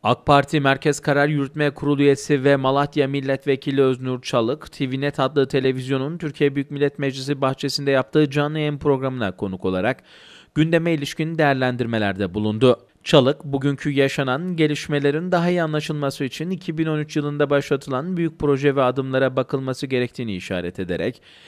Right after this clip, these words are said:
"İki bin on üç yılı Türkiye için önemli bir yıldı.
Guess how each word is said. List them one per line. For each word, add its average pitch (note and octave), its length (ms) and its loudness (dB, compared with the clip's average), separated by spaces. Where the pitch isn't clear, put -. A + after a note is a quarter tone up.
"İki C#3+ 240 -2
bin D#3 80 2
on D#3 120 2
üç D3+ 160 -6
yılı D#3 180 4
Türkiye D3+ 340 0
için D#3 180 -2
önemli D3 400 0
bir C#3 80 0
yıldı. B2+ 480 4